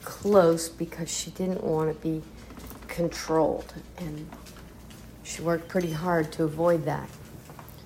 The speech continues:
So now that she's back for several days, I went back to where we were,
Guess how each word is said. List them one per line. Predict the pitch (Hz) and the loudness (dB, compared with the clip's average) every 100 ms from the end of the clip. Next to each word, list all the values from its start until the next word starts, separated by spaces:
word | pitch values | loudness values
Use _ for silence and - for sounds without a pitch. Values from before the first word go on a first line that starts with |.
| - - - - - - - | -18 -18 -16 -16 -16 -16 -8
So | - 240 220 | 4 8 10
now | 214 214 | 10 8
that | 233 262 | 6 4
she's | - 247 - | 2 0 2
back | 170 190 | 2 2
for | - - | 0 -4
several | - 170 160 156 | 0 4 2 2
days, | 143 147 139 160 208 - - - - - - - - - - - - - - - | -2 2 2 2 0 -2 -8 -16 -16 -16 -18 -16 -16 -16 -16 -16 -16 -16 -16 -8
I | 175 | -4
went | 180 208 214 | 0 2 8
back | 180 175 - | 10 10 6
to | - 226 | 0 0
where | 208 180 180 | 4 6 6
we | 208 254 | 6 2
were, | 214 170 185 | 4 4 4